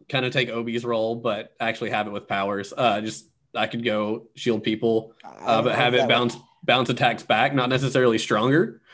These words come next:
Speaker 1: Like, I could block an attack, shoot it off back at 'em. We'll say that.
Speaker 2: I don't know if that would help during an evacuation or,
Speaker 1: It
Speaker 2: like,
Speaker 1: wouldn't help
Speaker 2: trying to
Speaker 1: during an
Speaker 2: help.
Speaker 1: evacuation.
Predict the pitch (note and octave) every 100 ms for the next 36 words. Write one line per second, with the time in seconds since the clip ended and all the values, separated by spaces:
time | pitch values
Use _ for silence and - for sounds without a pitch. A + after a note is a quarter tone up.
0 | - - A#2+ A2+ A#2+ A2 G#2+ A#2+ G#2+ A2
1 | G#2 - G2+ G2 F#2 F#2+ - F#2+ F#2+ G2+
2 | F#2+ F#2+ F#2 G2 _ - - - _ _
3 | _ _ _ _ _ - C#3 A#2+ A2 G2
4 | - _ _ _ _ D#3 F3 G3+ G3+ F3+
5 | D#3 C#3+ D#3 D#3 D3+ C#3 C#3 C3+ C3 C3
6 | C3 B2+ C3+ B2 A2+ A#2+ C3+ - G#2 G#2+
7 | D#2+ D3+ G3 F3 - C#3 C#3+ C#3+ C#3+ B2+
8 | A#2+ A#2+ A#2+ A#2 A2 G2 F#2